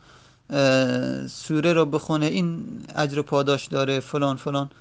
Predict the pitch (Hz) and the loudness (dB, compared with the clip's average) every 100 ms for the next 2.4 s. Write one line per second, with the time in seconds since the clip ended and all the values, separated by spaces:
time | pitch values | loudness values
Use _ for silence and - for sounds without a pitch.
0 | - - - - 135 131 139 165 156 170 | -20 -20 -20 -10 -4 -2 0 -2 -2 0
1 | 160 151 147 156 156 151 139 135 131 156 | 0 0 0 0 0 0 -2 -4 -2 -2
2 | 147 143 131 127 | 0 0 0 -4